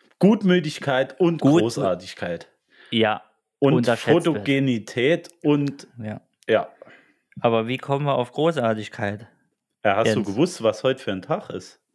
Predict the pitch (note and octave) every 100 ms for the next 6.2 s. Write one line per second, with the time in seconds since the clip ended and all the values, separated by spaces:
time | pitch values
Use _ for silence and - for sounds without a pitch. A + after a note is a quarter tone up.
0 | - G#2 G#2+ C#3+ E3 D#3 C3 B2 A2 G2
1 | F#2+ - _ _ _ _ _ _ _ _
2 | - G#2 A#2 - A#2+ - - - A2 G#2+
3 | G#2 - G2+ - D3+ F3+ D#3+ D3 C#3 C#3
4 | - B2+ A#2 A#2 A2+ A2+ - A#2 - B2
5 | A2 - F3 C#4+ - F#2 F2+ G2 - A2
6 | F2 -